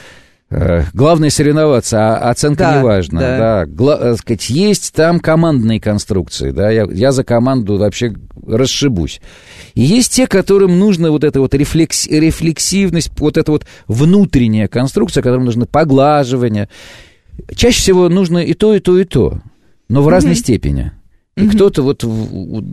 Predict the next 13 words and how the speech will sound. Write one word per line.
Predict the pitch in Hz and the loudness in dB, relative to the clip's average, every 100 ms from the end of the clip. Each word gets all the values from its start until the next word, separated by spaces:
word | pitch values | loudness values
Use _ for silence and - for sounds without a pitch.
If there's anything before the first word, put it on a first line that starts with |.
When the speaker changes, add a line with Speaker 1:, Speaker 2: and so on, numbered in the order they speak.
| - | -12
Speaker 1:
в, | 104 123 80 - - - - - | -6 -6 -6 -10 -14 -20 -20 -8
и | - | -2
поэтому | 208 240 214 202 175 | 2 2 4 2 2
вот | 185 - _ _ - - - - | -2 -4 _ _ -20 -20 -20 -18
чем | - 247 226 | -2 2 4
интересна | 190 180 175 175 156 165 | 4 2 2 2 0 0
игра, | 147 127 92 | 2 2 2
особенно, | 95 - 160 151 139 135 - - | 0 -2 0 0 0 -2 -4 -2
а, | 117 | -2
сложная, | 113 135 120 95 85 82 | 0 0 2 2 0 -4
что | - 104 | -2 -2
она | 127 143 147 147 - - | 0 0 0 0 -4 -4
комплексная. | 143 78 - 65 65 | -2 -2 -6 -6 -6